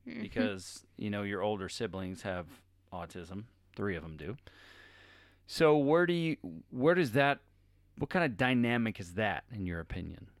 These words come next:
Speaker 1: Um, I mean, honestly, like, I think autism is kind of, like, cool, you know? I don't know why, it just, like, it interests me, but,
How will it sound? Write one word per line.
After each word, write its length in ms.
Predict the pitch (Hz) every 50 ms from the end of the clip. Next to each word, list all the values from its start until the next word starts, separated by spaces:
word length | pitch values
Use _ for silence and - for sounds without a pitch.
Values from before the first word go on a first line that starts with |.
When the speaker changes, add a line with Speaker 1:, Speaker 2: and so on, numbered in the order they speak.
| _ _ _ - - _ - _ - -
Speaker 1:
Um, 560 | 233 240 240 247 247 247 247 247 247 247 240 - - - - - - -
I 120 | 226 247
mean, 300 | 262 262 262 254 247 - -
honestly, 680 | - 220 247 302 330 320 - 339 330 330 320 311 302 - _ _ - _ - _ _ _ - -
like, 160 | 220 233 233
I 100 | 240 233
think 240 | 214 254 254 240 -
autism 580 | - 202 202 208 - 240 233 233 240 226 214
is 120 | 208 196 -
kind 320 | - - 220 220 233 247
of, 100 | 240 226 - - -
like, 220 | - 208 190 - -
cool, 440 | - - 220 208 214 226 285 311 - - - -
you 120 | 277 262 262
know? 260 | 277 277 277 285 294 - - - - - - - - - - -
I 140 | - 214 226
don't 120 | 233 254
know 120 | 254 233 220
why, 220 | 208 214 208 202
it 100 | 196 196
just, 180 | - 214 208 -
like, 220 | 208 208 208 - - - - -
it 140 | 214 208 - - _ - -
interests 560 | 214 208 208 202 - 240 233 - - - -
me, 300 | 262 269 269 285 277 - _ _ - - _ _ _
but, 240 | - 226 220 - -